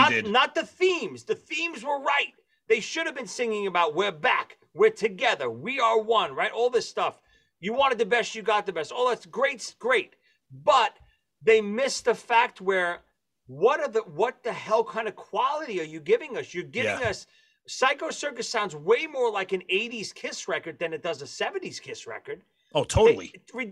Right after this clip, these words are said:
Speaker 1: it's ridiculous that they
Speaker 2: Yep.
Speaker 1: went that route. I don't understand. And, I, and listen, I get it. What happened, you know, Kiss is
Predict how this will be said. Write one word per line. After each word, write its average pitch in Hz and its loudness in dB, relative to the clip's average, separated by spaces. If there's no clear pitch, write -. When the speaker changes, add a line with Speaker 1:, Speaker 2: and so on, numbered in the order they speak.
Speaker 1:
it's 233 -4
ridiculous 220 -2
that 190 0
they 185 -2
Speaker 2:
Yep. 170 0
Speaker 1:
went 190 -2
that 180 0
route. 156 0
I 180 2
don't 254 2
understand. 214 -2
And, 196 2
I, - 4
and 214 0
listen, 190 -2
I 160 2
get 180 4
it. 101 -8
What 160 -2
happened, 208 0
you 170 0
know, 147 -2
Kiss - -6
is 214 -10